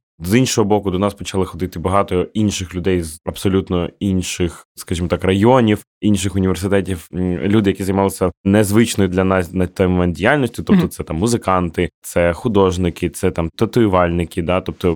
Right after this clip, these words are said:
Speaker 1: велика кількість креативної молоді, яка якби не навчається в Могилянці, бо там немає таких факультетів. І наразі, я думаю, що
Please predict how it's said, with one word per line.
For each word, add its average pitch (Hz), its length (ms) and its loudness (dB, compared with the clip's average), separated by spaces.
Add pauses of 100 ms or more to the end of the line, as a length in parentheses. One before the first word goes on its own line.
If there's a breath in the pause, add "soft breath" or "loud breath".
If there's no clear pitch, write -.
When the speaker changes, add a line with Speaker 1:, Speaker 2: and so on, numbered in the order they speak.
Speaker 1:
велика 104 280 0
кількість 98 420 -4
креативної 92 560 0
молоді, 170 400 2 (120)
яка 113 180 2
якби 101 200 2
не 107 100 4
навчається 98 460 2
в - 20 0
Могилянці, 90 440 0
бо 82 80 -6
там 85 160 -2
немає 85 260 0
таких 87 240 -10
факультетів. 101 540 -2 (240)
І 151 260 4
наразі, 139 460 2
я 143 100 2
думаю, 131 340 2
що 110 580 0